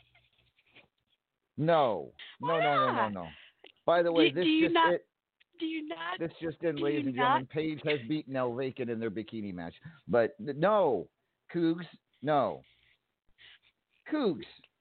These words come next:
Speaker 1: ser-,
Speaker 2: Do you
Speaker 1: are
Speaker 2: not
Speaker 1: you
Speaker 2: trust
Speaker 1: serious?
Speaker 2: your abilities? As a heart attack.
Speaker 1: It's not,
Speaker 2: When
Speaker 1: it's
Speaker 2: have
Speaker 1: not
Speaker 2: you known
Speaker 1: me
Speaker 2: me
Speaker 1: she
Speaker 2: not
Speaker 1: wants.
Speaker 2: to be serious?
Speaker 1: Do you not, do you, do you, uh,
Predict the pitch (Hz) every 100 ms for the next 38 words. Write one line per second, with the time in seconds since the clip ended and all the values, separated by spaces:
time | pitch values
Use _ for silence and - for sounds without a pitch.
0 | _ _ - 320 320 339 311 302 - 359
1 | 330 339 349 - 294 330 311 247 269 269
2 | 320 - 539 554 - - _ _ _ _
3 | 571 539 _ _ _ _ _ _ - 381
4 | 415 - 508 679 - - - 370 220 -
5 | - - - _ _ - 214 - 262 294
6 | 302 311 320 415 453 523 269 285 392 381
7 | 339 339 294 285 349 262 294 - 277 214
8 | 165 - - _ _ _ _ _ _ 254
9 | 254 285 294 302 - - 190 190 _ _
10 | _ _ - - - - 135 151 151 -